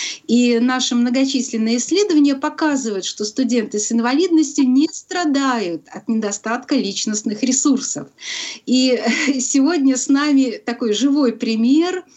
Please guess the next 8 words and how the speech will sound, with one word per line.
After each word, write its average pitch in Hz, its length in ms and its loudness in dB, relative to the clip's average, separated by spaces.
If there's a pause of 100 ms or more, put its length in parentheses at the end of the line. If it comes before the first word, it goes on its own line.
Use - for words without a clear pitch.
(500)
Э, 208 280 -4
Коренев 233 640 -2
Максим, 254 760 0
магистрант, 269 920 -2
выпускник 233 760 -4
факультета 214 680 -4
дистанционного 190 1000 -2
обучения. 277 1080 0